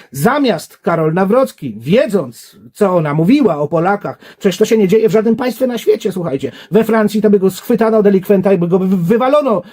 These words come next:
y, prawda, gdyby powiedział, że tam, y, że będzie groził temu narodowi, tam francuskiemu. W Stanach Zjednoczonych nie byłoby takiej możliwości, ale tutaj Stany Zjednoczone, skoro ma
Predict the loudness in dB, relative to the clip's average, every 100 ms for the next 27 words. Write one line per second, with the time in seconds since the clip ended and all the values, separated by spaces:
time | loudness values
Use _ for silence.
0 | -20 -20 _ -6 -4 -2 -2 -2 0 0
1 | 0 -2 -2 -2 -2 -2 -2 -4 -4 -2
2 | 0 -2 -2 -4 -8 _ -12 -6 -2 2
3 | 2 2 2 2 2 0 -2 -6 -4 -2
4 | 0 0 0 0 0 -2 -4 -4 -6 -4
5 | -2 -2 -2 0 0 0 -2 -2 -4 -4
6 | -10 _ 2 4 4 2 2 -2 -4 -6
7 | -6 -8 -10 -12 -6 -4 -4 -6 -6 -4
8 | -4 -2 -4 -4 -4 -4 -4 -4 -4